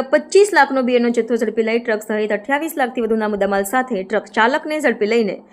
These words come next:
મુદ્દામાલ હળવદ પોલીસને સોંપવામાં આવ્યો છે. હળવદ સ્થાનિક પોલીસની અને જિલ્લાની કામગીરી અસરકારક રહી ના હોય, જેથી દારૂની રેડ માટે એસ એમ સીની ટીમ અવારનવાર દરોડા કરતી રહે છે. અગાઉ મોરબીના રાજપર અને ટંકારા સહિતના પંથકમાં એસ એમ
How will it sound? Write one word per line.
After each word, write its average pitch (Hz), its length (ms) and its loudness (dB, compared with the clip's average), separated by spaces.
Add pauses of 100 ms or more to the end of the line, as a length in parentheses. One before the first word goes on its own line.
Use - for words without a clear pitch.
(380)
મુદ્દામાલ 370 560 6
હળવદ 277 340 4
પોલીસને 226 400 2 (140)
સોંપવામાં 190 420 0
આવ્યો 180 240 -4
છે. - 140 -12 (880)
હળવદ 359 380 8
સ્થાનિક 339 300 2
પોલીસની 302 460 0
અને 320 180 0
જિલ્લાની 285 380 4
કામગીરી 254 380 2
અસરકારક 233 500 0
રહી 240 220 4
ના 220 180 2
હોય, 240 240 4
જેથી 233 280 2
દારૂની 311 360 2
રેડ 262 240 6
માટે 233 240 0
એસ 233 240 4
એમ 330 140 -4
સીની 285 180 -4
ટીમ 247 240 -2
અવારનવાર 220 480 2 (140)
દરોડા 220 320 4
કરતી 208 260 -2
રહે 208 80 2 (100)
છે. 240 120 0 (500)
અગાઉ 226 320 4
મોરબીના 285 420 4 (120)
રાજપર 247 420 2
અને 285 80 0
ટંકારા 240 500 2
સહિતના 220 380 0
પંથકમાં 214 580 -4 (400)
એસ 285 220 2
એમ 392 100 4